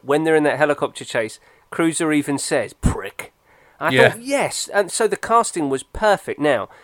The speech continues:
Speaker 1: in terms of acting chops, I would have preferred they just brought in Armie Hammer and dyed his hair. But
Speaker 2: Mm.
Speaker 1: Cavill,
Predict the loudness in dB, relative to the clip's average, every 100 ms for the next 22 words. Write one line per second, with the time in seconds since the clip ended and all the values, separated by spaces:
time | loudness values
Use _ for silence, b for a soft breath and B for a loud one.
0 | b -4 0 0 2 0 0 -6 -8 -4
1 | -4 -2 0 0 -2 -6 -6 -2 -2 -2
2 | -6 -8 -6 -2 -2 0 0 0 -2 0
3 | 0 0 -4 -2 -2 -2 -8 -4 -2 -2
4 | -6 b b b -4 -2 -2 0 0 0
5 | -2